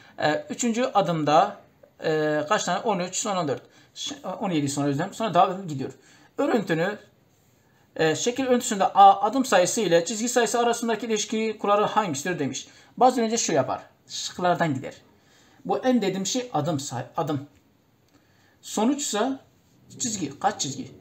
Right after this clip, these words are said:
Birinci adımda beş çizgi. En yerine bir yazdığımda beşi veriyor mu? Bir kere beş, beş, bir daha altı. Altı verdi, bu olmaz. En yerine bir yaz. Bir kere dört, dört, bir daha beş. Bu verdi. Bir yaz. Bir kere üç, dört, bir daha beş. Bu verdi.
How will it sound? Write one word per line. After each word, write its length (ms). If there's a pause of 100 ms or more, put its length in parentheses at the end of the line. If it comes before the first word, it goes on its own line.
(140)
Birinci 300
adımda 300
beş 120
çizgi. 420
En 100
yerine 240
bir 80
yazdığımda 500
beşi 240
veriyor 260
mu? 180 (800)
Bir 180
kere 220
beş, 220
beş, 280
bir 100
daha 100
altı. 400 (140)
Altı 320
verdi, 340
bu 140
olmaz. 420 (360)
En 120
yerine 260
bir 80
yaz. 400
Bir 200
kere 440
dört, 260
dört, 280
bir 100
daha 200
beş. 260
Bu 120
verdi. 340 (640)
Bir 180
yaz. 420 (220)
Bir 220
kere 120
üç, 200
dört, 240
bir 100
daha 240
beş. 280
Bu 100
verdi. 460